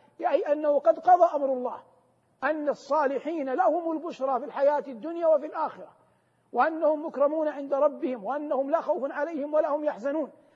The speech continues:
هذا الذي قضاه الله جل وعلا لا يمكن لأحد أن، أن يغيره ولا أن يبدله ولا أن يأتيه من أي وجه.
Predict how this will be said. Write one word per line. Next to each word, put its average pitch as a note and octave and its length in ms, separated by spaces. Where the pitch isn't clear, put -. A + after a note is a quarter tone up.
هذا F#4 340
الذي F4+ 260
قضاه D#4 420
الله C#4+ 300
جل C4 240
وعلا A#3+ 400
لا F#4 160
يمكن F4+ 400
لأحد C#4 360
أن، E4+ 260
أن C#4+ 120
يغيره B3+ 600
ولا D4+ 400
أن C4 80
يبدله B3 440
ولا E4+ 340
أن D#4 80
يأتيه D4 420
من C4+ 140
أي C#4 240
وجه. G3+ 220